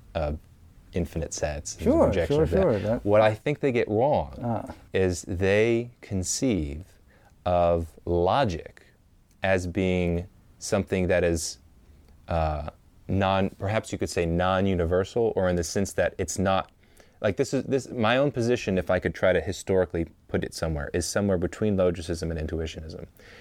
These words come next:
Speaker 1: Because I think that everything can ultimately be reduced to the laws of logic. I do
Speaker 2: Mm-hmm.
Speaker 1: think that is true.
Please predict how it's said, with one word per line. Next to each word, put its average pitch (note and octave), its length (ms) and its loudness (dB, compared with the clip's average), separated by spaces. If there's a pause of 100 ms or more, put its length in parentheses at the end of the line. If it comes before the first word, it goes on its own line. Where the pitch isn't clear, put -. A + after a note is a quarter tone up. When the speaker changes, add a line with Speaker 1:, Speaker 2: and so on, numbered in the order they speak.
(280)
Speaker 1:
Because G#2 300 0
I G2 140 6
think - 420 -2
that F#2+ 580 2 (380)
everything B2 580 2
can G#2 220 0
ultimately G2 600 2
be F#2 420 2
reduced F#2+ 520 0
to - 80 -4
the F2+ 60 2
laws E2+ 320 2
of D#2+ 80 -2
logic. D2+ 500 -2 (220)
I A2+ 200 2
do - 160 4
Speaker 2:
Mm-hmm. C#3+ 80 -2
Speaker 1:
think F2 180 -2
that E2 140 0
is D2+ 140 -4
true. D#2 340 -8